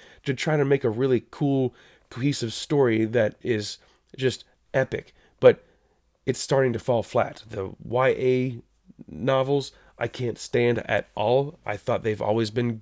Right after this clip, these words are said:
garbage. I know there are people out there that like them. I am not one of those people. Young reader books, I don't really care to read them, but I've enjoyed the stuff in the High Republic.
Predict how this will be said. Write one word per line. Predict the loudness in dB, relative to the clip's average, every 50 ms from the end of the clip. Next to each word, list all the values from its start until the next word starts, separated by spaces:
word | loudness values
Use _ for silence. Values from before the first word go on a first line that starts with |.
| -10 _
garbage. | -2 0 0 0 0 0 -2 -2 -4 -6 -10 -12 -14 -20 -20 -20 -20 -20 -20 -10 -6
I | -4
know | 0 0 2
there | 2 2 2 4
are | 2 2
people | 0 0 -2 0 2 4
out | 4 4 4
there | 2 2
that | 2 2 2
like | 2 2 0 2 2
them. | 0 0 0 -2 -4 -10 _ -6
I | -2 -2 -2
am | 0 0 0
not | 0 0 0 0
one | -2 -2 -2
of | -2 -2
those | -4 -4 -4
people. | -4 -4 -4 -2 -2 -4 -8 -10 -12 -20 -20 -14 -2
Young | 2 4 4 6
reader | 6 6 4 4 4
books, | 2 0 0 -2 -4 -10 -18 _ _ _ _ _ _ _ -6
I | -2
don't | 0 0 2
really | 2 2 2 0
care | 0 0 0 0
to | 0 0 -2 -2
read | -2 2 4
them, | 4 2 2 2
but | 0 -2 -2 -2 -4 _ -4
I've | -2 0 2
enjoyed | 2 2 0 2 2 2 2 2 2 0 -2 -6 _ _ _ _ _ _ _ _ _ _ _ _ _ _ _ -20 -14
the | -10 -8 -6
stuff | -2 -2 -2 -2 -2
in | -4
the | -4
High | -2 -2
Republic. | -2 -2 -2 -4 -4 -4 -6 -8